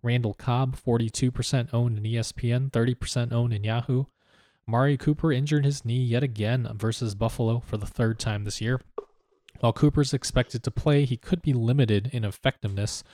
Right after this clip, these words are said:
uh, with Dallas playing Chicago on Thursday night. If that's the case, Cobb could see a higher target share yet again. Sterling Shepard, sixty-six percent owned in E S P N, fifty-eight percent in Yahoo.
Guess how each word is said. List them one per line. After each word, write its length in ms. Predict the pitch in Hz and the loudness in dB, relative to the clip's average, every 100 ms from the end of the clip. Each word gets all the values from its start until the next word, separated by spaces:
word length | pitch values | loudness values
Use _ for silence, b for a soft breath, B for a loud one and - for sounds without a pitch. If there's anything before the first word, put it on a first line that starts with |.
| B B 104 | B B -8
uh, 60 | - | -4
with 180 | 110 104 | -2 0
Dallas 320 | 117 120 123 | 0 0 -2
playing 280 | - 113 110 | -2 -4 -4
Chicago 380 | - - 107 101 | -6 -4 -2 -2
on 100 | 98 | -4
Thursday 280 | 101 95 95 | -4 -4 -4
night. 260 | 107 107 - _ _ _ _ | -2 -4 -8 _ _ _ _
If 100 | 110 | -6
that's 200 | 127 127 | -4 -4
the 100 | - | -4
case, 280 | - 143 143 | 2 2 2
Cobb 360 | - 123 123 - | -2 -2 -2 -2
could 120 | 123 | -4
see 200 | - 117 | -2 -4
a 40 | |
higher 320 | 104 - 107 107 | -4 -6 -6 -4
target 380 | - 104 104 | -6 -6 -8
share 220 | - 104 98 | -6 -6 -4
yet 180 | 92 | -6
again. 360 | 92 101 107 95 _ _ _ _ _ _ _ - | -4 -2 -4 -6 _ _ _ _ _ _ _ -18
Sterling 400 | - 143 139 135 | 0 2 2 2
Shepard, 420 | - 127 127 120 | 0 2 0 -2
sixty-six 600 | - 131 - 117 123 - | -4 -4 -4 -2 -2 -2
percent 400 | - 117 120 113 | -4 -2 0 2
owned 220 | 107 110 | 2 2
in 100 | 104 | 2
E 100 | 107 | 0
S 160 | 104 - | 0 -2
P 220 | - 113 | -2 0
N, 160 | 117 117 | 0 0
fifty-eight 480 | 123 - 117 107 | -2 0 -2 -2
percent 340 | - - 110 110 | -4 -4 -4 -2
in 80 | 107 | -4
Yahoo. 440 | 104 104 107 | -2 0 0